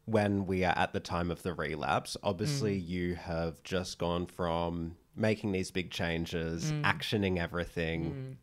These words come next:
Speaker 1: and I'm sure your body would have felt the change
Speaker 2: Oh,
Speaker 1: just
Speaker 2: yeah.
Speaker 1: from those six weeks.
Speaker 2: Yeah.
Speaker 1: How did it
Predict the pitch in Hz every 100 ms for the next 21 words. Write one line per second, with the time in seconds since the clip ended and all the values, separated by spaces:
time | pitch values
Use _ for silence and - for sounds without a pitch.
0 | _ 113 113 107 101 127 120 85 92 95
1 | 80 78 - - _ - - 87 - 82
2 | - 92 90 85 - 170 135 135 123 117
3 | 95 87 - 85 - 87 87 73 - -
4 | 147 147 127 - - - _ - 120 113
5 | 117 127 117